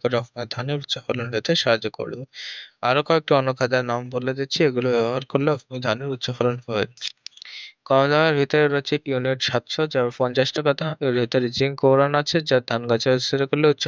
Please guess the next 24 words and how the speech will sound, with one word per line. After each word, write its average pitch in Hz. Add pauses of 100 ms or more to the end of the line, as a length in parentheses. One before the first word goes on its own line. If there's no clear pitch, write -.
ফলন 131
পাওয়া 113
যায়। 104 (1120)
এছাড়াও 147 (100)
রয়েছে 147 (540)
ধানের 131
জমির 135
ক্ষেত্রে 139 (140)
অ্যাক্টিভ, 127 (120)
অ্যাক্টিভ 127 (140)
এইটিন, 147 (100)
অ্যাক্টিভিজম, 127 (760)
মোয়ামিন, 135 (100)
নানান 147
রকম 160 (100)
অনুখাদ্য 123 (140)
রয়েছে, 117 (140)
যা 127 (120)
ধানের 127
জমির 120
ক্ষেত্রে 143
স্প্রে 123
করা 139
আবশ্যিক। 113